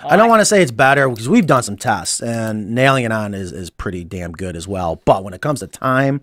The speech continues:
Speaker 1: Uh,
Speaker 2: I would never wanna
Speaker 1: yeah,
Speaker 2: do
Speaker 1: I
Speaker 2: it.
Speaker 1: just bought the same gun you use.
Speaker 2: Yeah, truth be told, one of the reasons why I haven't done the step-by-step video
Speaker 1: Mm-hmm.
Speaker 2: on how to put these coops together is I would have to hammer in all those nails.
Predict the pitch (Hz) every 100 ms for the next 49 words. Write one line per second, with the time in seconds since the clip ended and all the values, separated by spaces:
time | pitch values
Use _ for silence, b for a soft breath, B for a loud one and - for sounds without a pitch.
0 | - 165 160 151 143 147 110 107 101 98
1 | 92 - 175 208 214 190 170 - 170 170
2 | 165 156 156 151 170 151 143 143 - 139
3 | 135 - - 349 247 175 - 180 170 190
4 | 175 151 147 139 143 151 123 127 131 113
5 | - 127 117 - - 113 107 123 131 151
6 | - _ 180 175 127 127 120 - 104 -
7 | 120 - 120 123 123 131 131 117 107 -
8 | - 107 104 95 - - - 90 90 87
9 | 85 76 71 - - - 254 - - -